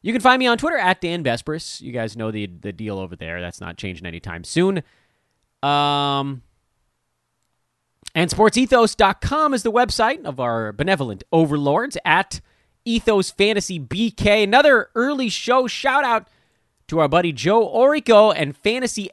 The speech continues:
M L B today. And I have other good news. We have a Fantasy N F L Today show coming back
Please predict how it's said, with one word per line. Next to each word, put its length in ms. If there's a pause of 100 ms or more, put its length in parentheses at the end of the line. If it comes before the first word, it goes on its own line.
M 400
L 320
B 400
today. 600
And 180 (680)
I 140
have 220
other 180
good 240
news. 560
We 140
have 160
a 80
Fantasy 580 (140)
N 380 (120)
F 540
L 440
Today 540
show 600 (100)
coming 340
back 540